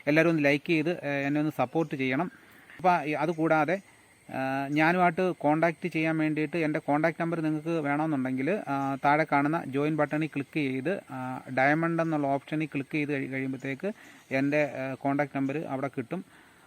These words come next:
അപ്പോൾ നിങ്ങൾക്ക് അങ്ങനെ എൻ്റെ കോൺടാക്ട് നമ്പർ കളക്ട് ചെയ്യാവുന്നതാണ്. അപ്പോൾ നമുക്ക് ഒട്ടും സമയം കളയാതെ, ആ, വീഡിയോയിലോട്ട് കിടക്കാം. എന്നാൽ നമുക്ക് അടുത്തൊരു മരം ടാപ്പിംഗ് ചെയ്യാം. ആദ്യം ഇതുപോലെ ഒട്ടുപാൽ വലിച്ചിളക്കാം. ഞാനിപ്പം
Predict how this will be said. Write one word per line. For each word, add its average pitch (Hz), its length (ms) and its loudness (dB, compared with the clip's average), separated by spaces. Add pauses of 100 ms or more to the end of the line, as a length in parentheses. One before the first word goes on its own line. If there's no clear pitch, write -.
(140)
അപ്പോൾ 143 140 -2
നിങ്ങൾക്ക് 156 260 0
അങ്ങനെ 160 560 -2
എൻ്റെ 143 160 -4
കോൺടാക്ട് 143 420 -4
നമ്പർ 143 180 -2
കളക്ട് 131 320 -6
ചെയ്യാവുന്നതാണ്. 127 440 -4 (420)
അപ്പോൾ 165 160 -2
നമുക്ക് 160 220 0
ഒട്ടും 156 220 -4
സമയം 143 240 -2
കളയാതെ, 135 440 -4 (140)
ആ, 131 280 -8
വീഡിയോയിലോട്ട് 123 420 -6
കിടക്കാം. 101 260 -12 (840)
എന്നാൽ 196 160 0
നമുക്ക് 196 200 0
അടുത്തൊരു 185 300 2
മരം 180 200 2
ടാപ്പിംഗ് 175 440 0
ചെയ്യാം. 165 360 -2
ആദ്യം 165 240 -2
ഇതുപോലെ 170 320 0
ഒട്ടുപാൽ 175 520 0
വലിച്ചിളക്കാം. 147 580 -4 (4000)
ഞാനിപ്പം 190 360 -2